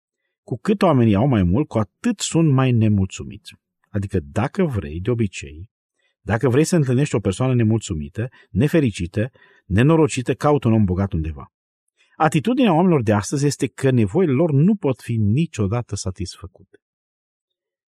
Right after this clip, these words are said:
Oamenii sunt constrânși de satisfacerea nevoilor și este o pasiune mistuitoare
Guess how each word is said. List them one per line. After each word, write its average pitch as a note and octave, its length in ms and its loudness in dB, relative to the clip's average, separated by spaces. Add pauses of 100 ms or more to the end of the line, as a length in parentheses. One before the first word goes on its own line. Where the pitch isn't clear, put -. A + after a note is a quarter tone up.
(280)
Oamenii F#3 800 2
sunt F3 340 -2
constrânși C3 580 -2
de B2+ 80 -2
satisfacerea A#2 640 -4
nevoilor G#2 440 0
și - 140 -6
este C3+ 160 -4
o G#2+ 40 -2
pasiune B2+ 440 -4
mistuitoare A2+ 840 -2